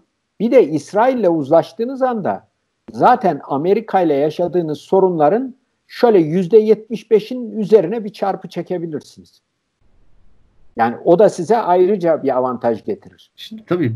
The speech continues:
Speaker 2: bu, bu algılar da şey, yani İsrail'le anlaştığımız zaman acaba gene batıya mı dönüyoruz? Dolayısıyla işte gene Amerikan projelerine hizmet mi ediyoruz algısı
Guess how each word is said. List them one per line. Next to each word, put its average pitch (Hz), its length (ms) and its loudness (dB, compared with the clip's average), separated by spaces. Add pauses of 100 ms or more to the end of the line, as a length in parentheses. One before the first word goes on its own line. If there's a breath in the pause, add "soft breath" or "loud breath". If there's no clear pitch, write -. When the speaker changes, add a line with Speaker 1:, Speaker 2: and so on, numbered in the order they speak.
(160)
Speaker 2:
bu, 131 60 -4
bu 123 240 -8 (640)
algılar 131 600 0
da 123 100 2
şey, 95 280 -10
yani 101 340 -6
İsrail'le 151 480 -2
anlaştığımız 147 760 -2
zaman 127 240 0
acaba 127 400 0
gene 123 280 0
batıya 120 340 0
mı 113 140 0
dönüyoruz? 98 480 -6
Dolayısıyla 120 520 2
işte 117 220 -2
gene 120 200 4
Amerikan 123 460 2
projelerine 120 680 4 (260 loud breath)
hizmet 127 420 4
mi 123 80 4
ediyoruz 110 360 2
algısı 120 680 0